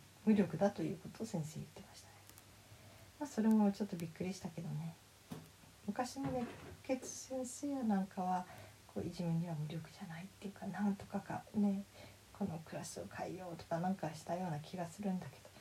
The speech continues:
あれは昔のおとぎ話なんでしょうかね。うん。まあそんなんで、えー、それからまた中学校のね、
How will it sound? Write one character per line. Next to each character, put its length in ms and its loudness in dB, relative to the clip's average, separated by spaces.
あ 40 -4
れ 140 2
は 60 0
昔 380 -6
の 80 2
お 40 0
と 120 -2
ぎ 340 -4
話 400 -2
な 100 0
ん 80 2
で 80 -6
し 140 -8
ょ 20 -6
う 40 -6
か 120 -10
ね。 220 -8
う 40 -4
ん。 40 6
ま 200 4
あ 40 4
そ 160 -6
ん 180 2
な 80 4
ん 180 0
で、 80 -4
え 640 -2
ー、 40 -8
そ 60 -10
れ 60 2
か 80 4
ら 80 12
ま 100 8
た 100 -2
中 200 -2
学 220 0
校 100 -4
の 80 -2
ね、 180 2